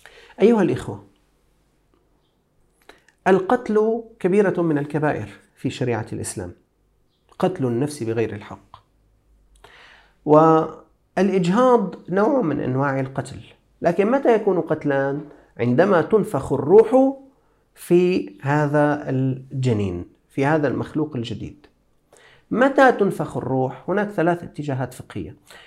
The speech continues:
هناك اتجاه فقهي وهو مذهب المالكية، والإمام الغزالي يقول بقولهم، يقول: "من اللحظة الأولى يحرم الإجهاض"،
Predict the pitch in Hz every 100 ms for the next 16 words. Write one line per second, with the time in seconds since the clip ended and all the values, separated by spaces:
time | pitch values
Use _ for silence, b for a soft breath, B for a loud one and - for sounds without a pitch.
0 | B B 185 262 262 - 196 233 220 185
1 | 160 - 196 160 143 143 160 156 160 147
2 | 147 147 156 170 170 196 - _ _ _
3 | _ - 113 104 131 147 135 135 135 143
4 | 151 139 147 147 139 - 160 170 170 170
5 | B B 170 170 247 233 220 247 269 240
6 | 240 226 - 240 208 135 127 - - -
7 | 131 123 104 104 - 101 -